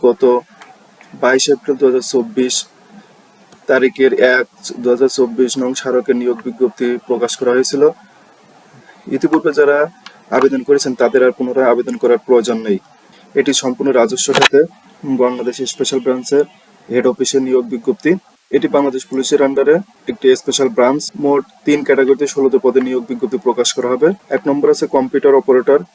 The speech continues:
বয়স সর্বোচ্চ বত্রিশ নম্বর, পদের সংখ্যা দুটি। কোনো স্বীকৃত বিশ্ববিদ্যালয়তে বিজ্ঞান বিভাগে স্নাতক বা ডিগ্রি থাকতে হবে। কম্পিউটার মুদ্রাক্ষরিকে বাংলায় পঁচিশ এবং ইংরেজিতে তিরিশ জ্ঞান সম্পন্ন থাকতে হবে।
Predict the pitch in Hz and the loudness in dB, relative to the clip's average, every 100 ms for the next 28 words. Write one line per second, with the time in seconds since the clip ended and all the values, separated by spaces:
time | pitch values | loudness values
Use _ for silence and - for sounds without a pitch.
0 | _ - 127 127 131 - 123 123 135 120 | _ 0 2 4 2 -2 -4 -4 -2 -2
1 | 113 127 123 127 135 123 117 - 131 120 | -2 -4 -6 -4 -2 -2 -2 -6 -4 -2
2 | 123 123 147 170 - _ - 135 131 131 | -2 -2 -4 -6 -18 _ -4 -2 -2 -6
3 | - 131 120 117 - 135 131 135 113 117 | -6 -2 -2 -4 -4 -2 -2 -4 -4 -4
4 | 131 123 123 120 131 - 123 - 123 - | -2 -2 -2 -2 -4 -6 -4 -2 -2 -4
5 | - - _ _ - - 127 123 - 120 | -6 -6 _ _ -20 -4 -2 -2 -2 -6
6 | - 127 143 - 127 117 127 127 135 131 | -2 0 2 2 0 0 -2 0 0 -2
7 | 123 - 123 - 131 127 143 156 - _ | -4 -2 -2 -2 -4 2 4 2 0 _
8 | _ - - 120 127 127 123 - 135 127 | _ -16 -4 0 0 0 -2 0 0 0
9 | 151 147 - 123 127 127 123 - - - | -2 -4 -2 0 0 -2 -6 -16 -20 -8
10 | 139 131 123 147 - 127 127 117 127 123 | -2 -2 0 -2 -2 -2 -4 0 -2 -2
11 | 120 127 131 131 123 - 117 101 | -6 -6 -6 -6 -10 -8 -4 -2